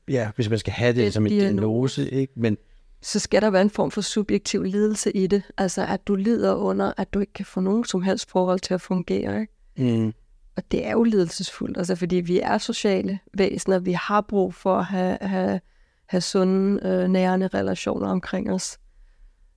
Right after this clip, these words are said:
Speaker 2: Øh.
Speaker 1: Og hvad kunne det ellers være, udover ikke at kunne få forhold til at fungere? Hvad, hvad, hvor kunne man se lidelse henne?
Speaker 2: Altså i
Speaker 1: Jobmæssigt,
Speaker 2: relationer.
Speaker 1: eller,
Speaker 2: Ja,
Speaker 1: eller
Speaker 2: jobmæssigt,
Speaker 1: eller
Speaker 2: familiemæssigt.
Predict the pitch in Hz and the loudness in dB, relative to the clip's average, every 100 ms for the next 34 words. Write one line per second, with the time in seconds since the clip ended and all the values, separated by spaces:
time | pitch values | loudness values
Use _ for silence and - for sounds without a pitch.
0 | - - - - 175 - - - _ - | -10 -6 -4 -4 -8 -16 -20 -20 _ -20
1 | - - _ - - - 120 120 - 123 | -20 -20 _ -20 -20 -6 0 0 2 0
2 | 117 127 127 113 110 113 104 107 113 120 | 0 0 2 2 4 2 2 0 0 -2
3 | 104 107 107 90 110 120 117 - 107 - | -2 -2 -2 -2 -2 0 0 0 -2 2
4 | 104 107 - 104 110 127 - 113 - - | 2 2 -2 -2 -4 -4 -4 -4 -4 -2
5 | 113 - 120 107 101 - - 110 107 117 | 0 2 2 4 2 -2 0 2 2 0
6 | 113 - 101 107 117 - _ _ _ _ | -2 -2 0 2 0 -6 _ _ _ _
7 | _ _ _ _ - - - - 202 196 | _ _ _ _ -20 -20 -20 -8 -2 2
8 | 190 127 190 147 143 156 131 117 110 107 | 2 4 4 4 2 0 0 0 -2 -6
9 | 110 180 - 190 202 - 233 220 226 - | -4 -4 2 4 4 2 2 0 0 0
10 | 214 202 226 214 220 220 208 - 214 196 | 4 4 4 2 4 4 2 0 -2 -2
11 | - | -6